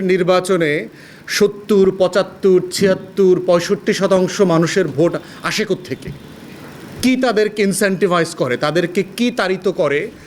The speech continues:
যে আজকের এই শীতের সকালে আমাকে ভোট দিতে যেতে হবে?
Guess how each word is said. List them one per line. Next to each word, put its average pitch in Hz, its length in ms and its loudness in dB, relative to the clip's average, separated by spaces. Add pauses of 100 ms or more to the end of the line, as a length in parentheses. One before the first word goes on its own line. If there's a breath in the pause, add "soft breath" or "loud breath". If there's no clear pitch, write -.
(280 loud breath)
যে 160 140 2
আজকের 180 320 -2
এই 180 100 0
শীতের 190 260 -2 (100)
সকালে 190 340 0
আমাকে 170 260 -4
ভোট 175 180 4
দিতে 180 200 2
যেতে 151 200 -2
হবে? - 160 -8